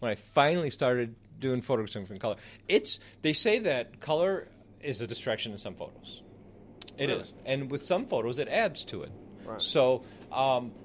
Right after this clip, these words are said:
Speaker 1: but you can take a photo of a bunch of people in a room, may turn it black and white, and for some reason it looks good.
Speaker 2: Yeah.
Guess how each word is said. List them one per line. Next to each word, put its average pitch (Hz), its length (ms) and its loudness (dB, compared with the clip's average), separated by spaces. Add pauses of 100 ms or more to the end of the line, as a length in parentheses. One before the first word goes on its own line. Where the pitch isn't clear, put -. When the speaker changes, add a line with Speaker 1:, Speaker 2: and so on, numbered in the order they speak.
(120)
Speaker 1:
but 151 180 8
you 285 80 -2
can 427 160 4
take 202 200 -4
a 143 60 2
photo 139 380 2
of 107 80 -4
a 117 80 -2
bunch 143 240 0
of - 60 -10
people 139 180 -4
in 110 80 -2
a 104 60 -2
room, 120 340 2 (220)
may 123 140 -4
turn 151 200 -4
it 117 80 -2
black 135 220 -2
and 147 100 -4
white, 139 200 0
and 180 80 -4
for 226 80 -6
some 285 200 -2
reason 233 220 4
it 139 40 2
looks 185 220 0
good. 170 240 4 (320)
Speaker 2:
Yeah. 143 100 -8